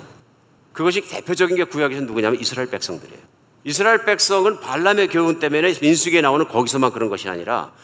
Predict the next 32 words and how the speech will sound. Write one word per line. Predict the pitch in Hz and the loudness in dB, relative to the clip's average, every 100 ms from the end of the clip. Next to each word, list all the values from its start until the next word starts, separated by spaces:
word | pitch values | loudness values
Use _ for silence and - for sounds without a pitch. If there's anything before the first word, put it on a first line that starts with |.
| _ | _
그 | - | -6
후에 | 143 - 190 110 151 - - _ _ | -6 -2 0 0 0 -8 -20 _ _
가나안 | - 127 160 185 | -4 2 2 2
땅에 | 196 190 | 2 2
들어가서 | 185 151 156 151 156 | 2 0 0 0 -2
그들이 | 131 143 | -2 -2
살면서 | 135 - 135 120 110 | -4 -4 -4 -4 -6
똑같은 | 135 180 180 175 196 | -6 -4 -4 -2 2
일을 | 156 104 | 2 0
합니다. | 85 73 69 - _ _ _ - | -8 -10 -14 -20 _ _ _ -4
결국은 | 131 160 196 - - | -2 2 0 -2 -12
하나님이 | - 214 208 202 208 | -8 -2 0 2 0
하지 | 190 185 | 0 -4
말라 | 160 135 151 | -2 -2 -2
그런 | 151 160 | -4 -6
그 | - | -4
말씀을 | 151 147 127 - 139 | -2 0 0 0 0
따라서 | 135 131 117 151 | 0 0 0 -4
발람의 | - 117 139 160 175 | -2 -4 -2 -2 -2
교훈을 | 147 143 135 127 | 0 4 4 4
따르는 | 135 123 123 | 2 0 0
자들이 | 104 101 101 139 | -2 -6 -4 -4
계속 | 101 110 | -4 -4
생기고요. | - 117 98 87 76 - - _ _ | -4 -4 -4 -8 -10 -12 -18 _ _
심지어는 | - 175 170 170 170 156 - - - | -8 -6 -2 0 0 0 -6 -20 -12
하나님을 | 196 190 190 190 | -4 0 2 0
섬기고 | - 185 165 165 | 0 -2 -2 -2
성전에서 | 165 185 175 175 156 | 0 0 2 2 0
제사를 | 135 131 143 135 | -2 -2 -4 -4
드리면서 | 131 127 113 98 151 170 - - | -4 -2 -2 -2 -2 -4 -8 -20
산당에 | - 190 190 185 180 | -8 -4 0 0 2
가고 | 147 151 185 | 0 0 -2